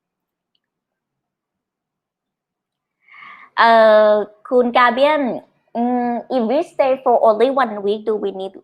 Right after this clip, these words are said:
a visa I think นะคะ but <laughs> the thing is one week you already like not even cover the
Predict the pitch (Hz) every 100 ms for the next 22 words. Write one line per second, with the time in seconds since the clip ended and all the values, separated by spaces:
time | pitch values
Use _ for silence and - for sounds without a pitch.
0 | 180 180 - 190 208 247 262 269 _ _
1 | _ _ _ _ _ - _ _ _ _
2 | _ _ _ _ _ _ _ _ _ -
3 | 208 233 - 214 247 269 160 - _ -
4 | 180 165 175 202 185 - - - 226 -
5 | - 320 233 214 202 208 208 214 233 254
6 | 214 247 208 214 208 196 185 196 190 294
7 | 262 247 208 147 147 - - - 196 196
8 | - 226 220 233 - 165 170 202 247 240
9 | 247 -